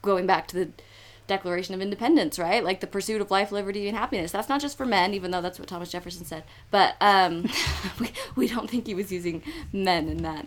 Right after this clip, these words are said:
um, in that, in that term, in that context, right? But it's like, it's, every person wants the ability to pursue w-, what, you know, what, what is gonna give them happiness. And it's not about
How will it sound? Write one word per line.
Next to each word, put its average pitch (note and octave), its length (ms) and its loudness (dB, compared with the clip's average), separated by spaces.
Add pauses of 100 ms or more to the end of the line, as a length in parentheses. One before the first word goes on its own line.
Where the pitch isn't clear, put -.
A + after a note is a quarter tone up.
um, D3+ 260 -4
in E3 220 -4
that, D#3 380 -8
in F3+ 140 -2
that D#3+ 220 -2
term, D3 340 -8
in E3 120 -10
that C#3+ 160 -12
context, D3 420 -12
right? D3+ 240 -6
But F3 140 0
it's G#3 160 -2
like, A3 180 4 (520)
it's, - 300 -2 (320)
every B3+ 240 6
person C4+ 540 0
wants G#3+ 240 2
the B3 140 -4
ability A3 340 2
to A#3 80 -4
pursue F#3+ 680 -2 (440)
w-, F#3 240 -12 (320)
what, F3+ 640 2 (380)
you G3+ 120 -2
know, E3+ 320 -2 (540)
what, G#3 440 2
what F#3+ 280 8
is G3 100 2
gonna F#3+ 240 0
give F3+ 260 0
them E3+ 400 0 (1000)
happiness. - 680 -2
And F3+ 500 0
it's - 220 -14
not B3 240 -2
about B3+ 400 2